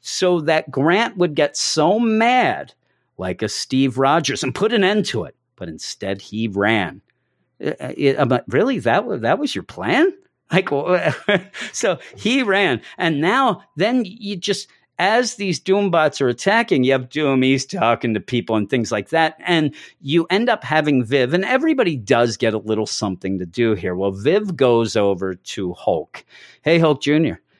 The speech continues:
you wanna help me take out these Doom bots?" D-, "Hulk smash?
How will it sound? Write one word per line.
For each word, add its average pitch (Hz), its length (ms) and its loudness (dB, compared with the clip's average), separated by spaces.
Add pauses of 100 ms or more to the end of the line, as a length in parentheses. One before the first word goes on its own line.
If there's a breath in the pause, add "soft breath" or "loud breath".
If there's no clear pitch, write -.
(140)
you 104 140 -2
wanna 107 140 2
help 113 120 0
me 101 100 -6
take 104 240 -2
out 101 160 -2
these 95 200 -10
Doom 117 260 0
bots?" 69 400 -10 (320 soft breath)
D-, - 160 2
"Hulk - 340 -2
smash? 135 720 0